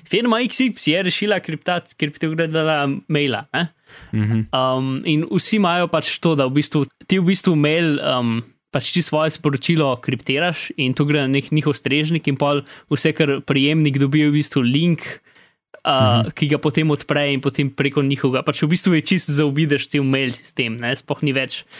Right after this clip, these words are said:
Speaker 1: pač to, kar,
Speaker 2: Mhm.
Speaker 1: kar bi mail mogel biti, teda, ne, pač,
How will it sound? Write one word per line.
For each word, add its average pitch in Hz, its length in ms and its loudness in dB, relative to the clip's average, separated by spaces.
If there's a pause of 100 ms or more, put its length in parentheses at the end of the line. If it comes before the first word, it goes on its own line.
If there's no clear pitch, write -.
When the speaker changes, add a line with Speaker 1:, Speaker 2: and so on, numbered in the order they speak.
(260)
Speaker 1:
pač - 340 -6
to, 104 120 2
kar, 95 180 2
Speaker 2:
Mhm. 98 100 0
Speaker 1:
kar 127 140 -2
bi 127 140 0
mail 135 240 2
mogel 131 260 0
biti, 120 340 -4
teda, 113 360 -6
ne, 123 160 -2
pač, - 240 -4